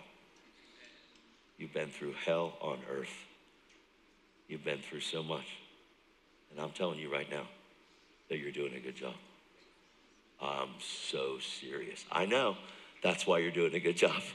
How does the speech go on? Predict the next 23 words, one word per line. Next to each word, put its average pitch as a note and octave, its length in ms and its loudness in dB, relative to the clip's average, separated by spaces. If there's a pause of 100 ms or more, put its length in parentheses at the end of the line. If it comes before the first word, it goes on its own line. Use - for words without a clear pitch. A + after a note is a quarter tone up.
(220)
<laughs> - 360 -14
because C3 400 10
you G#2+ 120 4
would G2+ 140 10
say G2+ 280 12
that F#2+ 160 8
without G2 340 10
him, F#2 300 6 (400)
'cause G2 200 4
you've F#3 300 0
proved C3 440 0
that E2+ 120 2
without E2+ 280 0
him, D#2+ 200 -6 (580)
you D2+ 60 -18
can't C#2+ 240 -6
do C2+ 120 -6
it. A#1 100 -14 (960)
But - 180 4
now F2 480 4 (540)
he's - 180 -12
with - 180 -4
you. - 100 -8